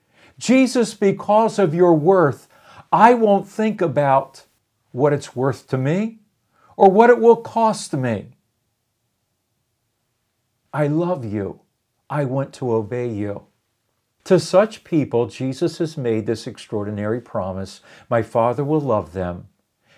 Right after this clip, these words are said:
and we will come to them and make our home with them." What beautiful words.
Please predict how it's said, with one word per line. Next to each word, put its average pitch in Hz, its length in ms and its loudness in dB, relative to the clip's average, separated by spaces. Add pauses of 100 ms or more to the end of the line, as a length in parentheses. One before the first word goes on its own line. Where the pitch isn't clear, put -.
and 113 160 -6
we 104 120 -2
will 110 180 0
come 117 380 -10
to 107 160 -6
them 87 440 -10 (440)
and 107 260 -4
make 104 380 -8 (120)
our 101 220 -4
home 90 480 -10 (300)
with 87 340 -12
them." 80 260 -18 (4000)
What 190 240 -2
beautiful 131 540 -2
words. 98 640 -8